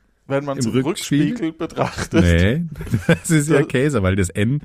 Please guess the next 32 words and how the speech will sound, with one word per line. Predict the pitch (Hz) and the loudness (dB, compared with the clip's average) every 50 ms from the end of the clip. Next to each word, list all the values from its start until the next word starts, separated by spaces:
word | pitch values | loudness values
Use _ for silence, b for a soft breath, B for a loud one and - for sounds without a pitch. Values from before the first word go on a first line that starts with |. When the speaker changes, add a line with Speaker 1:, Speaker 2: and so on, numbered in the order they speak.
| B B - | B B -6
Speaker 1:
Ja, | 127 123 123 135 | -2 0 0 0
das | 143 151 | 0 0
Speaker 2:
spiegelt | 135 127 127 - 120 | -2 0 0 0 2
Speaker 1:
N, | - | 2
Speaker 2:
ja | 123 113 | 2 2
falsch | 98 - 135 131 147 165 - | 4 4 2 2 2 0 0
Speaker 1:
N | 156 82 | 0 0
Speaker 2:
rum. | 82 78 | 0 0
Speaker 1:
stimmt | 71 - - 151 127 117 - | -2 -2 -4 -6 -6 -6 -8
nicht, | - 107 101 - - - | -10 -10 -12 -12 -10 -10
das | 127 123 - | -10 -10 -6
stimmt. | - - 156 123 | -6 -4 0 2
Speaker 2:
Weil | 98 101 | 4 4
es | 107 95 | 4 4
die | - 123 113 | 4 2 2
französische | - - 123 120 123 - - 131 147 190 170 135 107 87 87 87 76 | 2 2 0 0 2 2 4 4 4 4 4 2 2 2 2 2 2
Abkürzung | 85 85 - - 87 82 85 - - 73 64 | 0 -2 0 0 0 0 0 -2 -6 -6 -6
ist. | 60 80 - - | -6 -8 -6 -6
Das | 95 98 - - | -6 -4 -4 -4
hab | 113 127 | -4 -4
ich, | 139 - - - - - - 123 - 113 | -6 -10 -12 -18 -20 -20 -20 -18 -12 -8
hab | 110 117 110 | -6 -4 -4
ich | 131 131 - | -4 -6 -4
so | - 117 123 | -4 -4 -2
beantwortet. | 131 139 127 143 135 - 85 76 - 73 73 | -2 -4 -4 -4 -4 -4 -4 -4 -4 -4 -2
Ich | 80 107 | 0 2
hab | 117 | 4
nur | 131 143 135 | 6 6 4
Französisch | 101 - 95 90 87 - - 110 110 120 123 113 131 143 - - | 4 4 2 2 2 4 4 6 6 6 6 4 2 0 0 -2
geschrieben, | - 143 - - 135 135 135 139 147 151 156 - | -6 -6 -6 -4 -4 -4 -4 -4 -6 -8 -10 -10
aber, | - 82 92 85 87 85 85 85 - b b b b b b b b | -4 -2 0 2 4 4 2 2 -2 b b b b b b b b
ne, | 85 85 - | -4 -4 -4